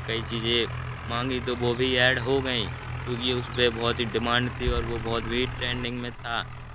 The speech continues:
जैसे कि मैंने अभी dumper ले लिया है, ये भी अभी ऐड हुआ है और अभी, अभी ये मैं पत्थर भी बताने वाला हूँ। तो guys पत्थर भी ऐड हो गए थे अभी के update में। अगर आपके में भी नहीं आ रहे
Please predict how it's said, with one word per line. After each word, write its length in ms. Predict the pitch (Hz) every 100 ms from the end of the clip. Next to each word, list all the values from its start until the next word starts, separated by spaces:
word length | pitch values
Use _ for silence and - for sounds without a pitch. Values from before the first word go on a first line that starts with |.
| -
जैसे 240 | 113 110
कि 140 | 120 123
मैंने 240 | 123 120
अभी 180 | 113 120
dumper 400 | 117 117 120 117
ले 200 | 113 117
लिया 240 | 123 123 120
है, 120 | 120
ये 180 | 117 117
भी 160 | 120
अभी 240 | 120 120 117
ऐड 200 | 117 113
हुआ 340 | 110 110 117
है 260 | 117 127 127 - - - - -
और 220 | - 113 120
अभी, 240 | 120 127
अभी 200 | 123 120
ये 200 | 123 120
मैं 180 | 117 117
पत्थर 380 | 110 113 - 120
भी 80 | 113
बताने 380 | 113 113 117 120
वाला 260 | 117 117 117
हूँ। 260 | 117 127 127 - - - -
तो 80 | 110
guys 220 | 117 120
पत्थर 400 | - 117 - 117
भी 180 | 117 120
ऐड 160 | 120 120
हो 180 | 113 120
गए 160 | 120
थे 140 | 113 120
अभी 240 | 110 120
के 120 | 117 117
update 420 | 113 123 113 113
में। 140 | 117
अगर 200 | 110 110
आपके 400 | 110 110 110 -
में 180 | 110 110
भी 120 | 107 110
नहीं 340 | 107 120 120
आ 100 | 110
रहे 280 | 107 110 123